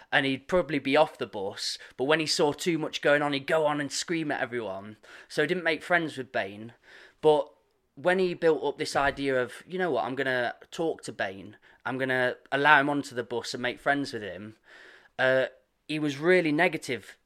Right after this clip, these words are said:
to Bane at the time. He was saying, "I wish you were never around, I wish you weren't here." He says, "Yeah, Paul, but I've replaced a character that's not here at the minute." And he said, "Well, who was that?" Uh,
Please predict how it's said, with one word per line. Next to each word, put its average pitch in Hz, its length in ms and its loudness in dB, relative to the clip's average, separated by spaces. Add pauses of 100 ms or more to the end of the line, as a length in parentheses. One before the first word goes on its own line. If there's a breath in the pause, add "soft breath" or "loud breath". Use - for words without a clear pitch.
to - 100 -6
Bane 107 420 -2
at 110 80 -12
the 117 80 -10
time. 107 340 -6
He 120 60 -6
was 120 100 -8
saying, 143 340 -6
"I 143 80 -4
wish 170 320 0
you 156 80 -8
were 151 80 -2
never 139 280 -4
around, 135 240 2
I 127 40 -4
wish 151 220 -4
you 143 60 -6
weren't 139 160 -4
here." 117 380 -2 (360 loud breath)
He 156 80 -8
says, 151 260 -2
"Yeah, 180 160 4
Paul, 110 420 -6
but 127 240 -2 (220 loud breath)
I've 160 220 2
replaced 143 420 -2
a 131 40 -12
character 139 460 0
that's 113 220 -6
not 156 220 -4
here 127 200 -4
at 107 100 -6
the 123 80 -4
minute." 127 380 -6 (360 soft breath)
And 139 80 -8
he 143 40 -6
said, 139 240 -2
"Well, 208 160 4
who 170 160 0
was 139 200 -2
that?" 147 300 2 (640 soft breath)
Uh, 120 180 0